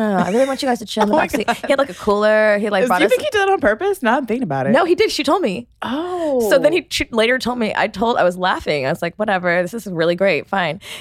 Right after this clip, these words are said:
Speaker 1: And later she told us, she was like, "Yeah, 'cause he was all in his mind. He was like, 'Who's gonna get the front seat? Like, who's more important?'" <laughs>
Speaker 2: Oh, yeah.
Speaker 1: And I was like, "Wow, he really overthought
Speaker 2: I
Speaker 1: it."
Speaker 2: was totally fine in the back. We had a cooler. We had alcohol. It was great.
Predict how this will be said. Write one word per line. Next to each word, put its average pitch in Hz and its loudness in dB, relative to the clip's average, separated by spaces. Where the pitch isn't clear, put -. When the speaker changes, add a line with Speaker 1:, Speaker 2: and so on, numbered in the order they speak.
Speaker 1:
And 214 -2
later 208 2
she 220 -4
told 185 0
us, 185 0
she - -4
was 185 -2
like, 190 -2
"Yeah, 302 2
'cause 285 -6
he 277 -4
was 277 -4
all 247 2
in 214 -2
his 214 -4
mind. 196 0
He 190 -4
was 190 -4
like, 190 -4
'Who's 277 -2
gonna 262 -4
get 254 -6
the 214 -8
front 220 -6
seat? 233 -2
Like, - 0
who's 220 -4
more 220 2
important?'" 202 -2
<laughs> - -4
Speaker 2:
Oh, 202 2
yeah. 175 0
Speaker 1:
And 320 0
I 381 4
was 392 0
like, 262 2
"Wow, 220 2
he 196 0
really 220 2
overthought 208 2
Speaker 2:
I 220 6
Speaker 1:
it." - 4
Speaker 2:
was 403 0
totally 208 2
fine 165 0
in 160 -2
the 156 -4
back. 147 0
We 190 -2
had 196 0
a 151 -2
cooler. 170 2
We 165 -2
had 156 0
alcohol. 135 -2
It - -4
was 139 -8
great. - -8